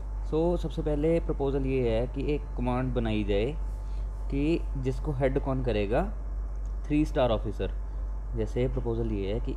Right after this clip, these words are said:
एक सबसे हमारे पास बेसिक क्या होगा, Integrated theater command होगी, इसको head कौन करेगा, एक three star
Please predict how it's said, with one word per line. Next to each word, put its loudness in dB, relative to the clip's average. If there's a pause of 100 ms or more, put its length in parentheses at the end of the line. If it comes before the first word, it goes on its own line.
एक -2
सबसे -4
हमारे -2
पास -2
बेसिक -2
क्या -2
होगा, -2 (240)
Integrated -2 (100)
theater -2
command -2
होगी, -2 (640)
इसको -4
head 0
कौन 0
करेगा, 0 (840)
एक -2
three 0
star 0